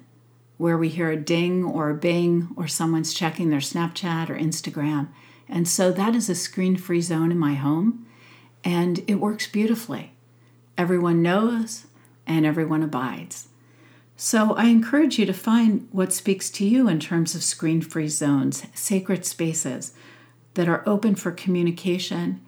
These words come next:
and clear of technology. This does not only mean for our children, of course it means for us too, as the adults,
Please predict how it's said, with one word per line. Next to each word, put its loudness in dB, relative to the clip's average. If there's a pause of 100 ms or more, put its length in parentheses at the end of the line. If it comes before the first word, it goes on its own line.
(460)
and 2
clear 0
of -6
technology. -4 (1400)
This 0
does -2
not 4
only 4
mean 4
for -6
our -2
children, -4 (100)
of -14
course -2
it -4
means 4
for -10
us -6
too, -2
as -6
the 0
adults, -4